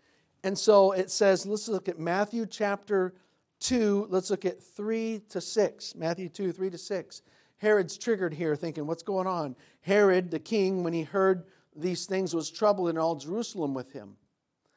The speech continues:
Verse four, "And when he had gathered all the chief priests and scribes of the people together, he demanded of them where Christ should be born."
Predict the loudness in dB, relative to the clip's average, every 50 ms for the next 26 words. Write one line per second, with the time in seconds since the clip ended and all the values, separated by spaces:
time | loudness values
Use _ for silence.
0 | _ _ -4 -2 -2 0 -2 -4 -10 -8 -4 0 0 0 0 0 -2 -6 -2 0
1 | 0 0 0 0 -2 -2 -4 -6 -8 -6 -4 -2 2 4 4 4 4 2 -2 4
2 | 4 6 6 6 4 4 2 0 0 -2 -10 -6 -6 -6 -6 -8 _ _ _ -6
3 | -4 -4 -4 -4 -8 -12 -16 -18 -20 -20 -20 _ _ _ _ _ _ _ -8 -6
4 | -4 -4 -4 -6 -10 -8 -6 -4 -4 -2 -4 -4 -6 -6 -6 -6 -6 -4 -4 -4
5 | -4 -2 -2 -2 -2 -2 0 0 0 0 -2 -4 _ _ _ _ _ -6 -4 -2
6 | 0 0 0 2 2 0 0 0 0 -2 -4 -4 -4 -4 -2 -4 -4 -4 -4 -4
7 | -2 -4 -4 -6 -10 -8 -4 -2 -2 -2 -4 -8 -10 -10 -10 -10 -8 -8 -8 -6
8 | -6 -6 -6 -6 -8 -10 -10 -12 -14 -16